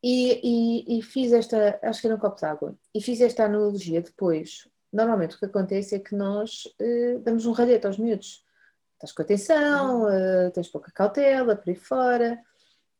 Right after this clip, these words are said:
Speaker 1: e damos um grande ralhete. O que é que aconteceria se uma amiga nossa que viesse jantar à nossa casa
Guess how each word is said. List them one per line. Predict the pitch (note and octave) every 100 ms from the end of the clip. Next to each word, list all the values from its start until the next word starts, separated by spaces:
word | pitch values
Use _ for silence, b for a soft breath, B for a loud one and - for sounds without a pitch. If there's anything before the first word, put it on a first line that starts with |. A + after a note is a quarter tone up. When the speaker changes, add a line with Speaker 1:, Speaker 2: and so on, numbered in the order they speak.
| -
Speaker 1:
e |
damos | A3 A3
um | G#3 G3+
grande | G#3+ G3 -
ralhete. | D3+ C3+ - - _ _ _ _ _ _ _ _ _ _ _ _ _ b b b b _
O |
que | D4+
é |
que | D4
aconteceria | C4 B3 A#3 A3 G#3 F#3+
se | G#3+
uma | G#3
amiga | G#3+ G#3+ G3
nossa | D#3 E3 F3+
que | -
viesse | F3 G3+ G3
jantar | F3+ E3+ D3+
à | D#3
nossa | D#3+ - F#3
casa | F3+ D#3 D#3 F3